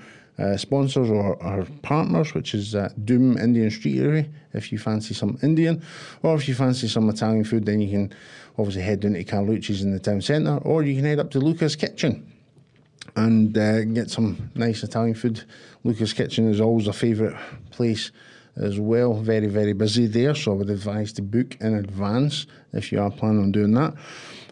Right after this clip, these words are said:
But you can also find loads of other places on the platform. If you just head over to What Offers, uh, What's Local,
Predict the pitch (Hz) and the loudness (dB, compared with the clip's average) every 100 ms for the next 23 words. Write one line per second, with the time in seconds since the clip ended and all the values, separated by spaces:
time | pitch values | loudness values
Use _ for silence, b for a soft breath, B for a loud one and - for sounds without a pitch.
0 | - 147 139 156 143 160 160 151 143 143 | 0 0 2 -2 2 2 2 0 2 4
1 | 139 120 170 180 135 127 120 127 131 113 | 4 2 2 4 4 4 2 2 0 2
2 | 117 - 175 143 - 117 - 127 135 131 | 0 0 2 2 0 -2 0 0 4 2
3 | - 110 117 - 117 113 107 104 104 107 | 0 -2 -2 -2 -2 0 0 0 -2 -2
4 | 95 107 101 110 104 - b b - 101 | 0 -2 0 -2 -4 -12 b b -6 -4
5 | 95 107 98 147 170 147 147 | -2 -2 0 0 0 2 0